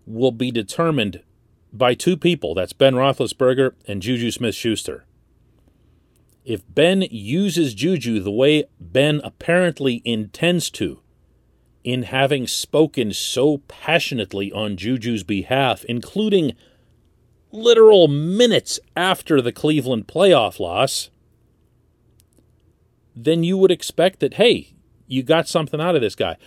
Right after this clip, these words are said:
Now, could you have gotten it also out of James Washington or by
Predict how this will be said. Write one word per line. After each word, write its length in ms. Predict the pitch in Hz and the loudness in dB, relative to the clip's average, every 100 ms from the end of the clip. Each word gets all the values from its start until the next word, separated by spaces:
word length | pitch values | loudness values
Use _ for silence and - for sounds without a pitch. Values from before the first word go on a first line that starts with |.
| _ | _
Now, 140 | 127 117 | -6 -6
could 320 | - 185 151 | 0 0 2
you 140 | 170 | -2
have 180 | 147 127 | 0 2
gotten 320 | 135 147 151 | 4 2 2
it 140 | 151 - | -4 0
also 520 | 135 151 - 151 123 | 0 0 2 0 2
out 260 | 120 117 104 | 2 4 2
of 240 | 82 - _ _ _ _ _ _ _ _ | -2 -12 _ _ _ _ _ _ _ _
James 340 | 123 107 95 | -6 -4 -4
Washington 800 | 107 147 185 - 185 180 185 180 | 0 4 4 2 -2 0 2 2
or 220 | 165 120 101 | 0 -2 0
by 520 | 104 101 92 90 | 0 0 0 -2